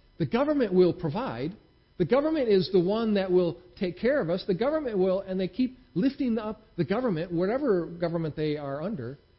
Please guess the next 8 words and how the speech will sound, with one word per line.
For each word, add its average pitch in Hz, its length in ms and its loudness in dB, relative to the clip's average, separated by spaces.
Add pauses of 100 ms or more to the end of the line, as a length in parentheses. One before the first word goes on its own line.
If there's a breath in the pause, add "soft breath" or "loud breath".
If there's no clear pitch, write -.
(220)
higher 208 360 0
and 208 80 -2
higher. 160 400 -4 (3000)
And 135 100 -8
that's 143 180 -8
not 147 220 -8
the 143 60 -14
place 123 240 -10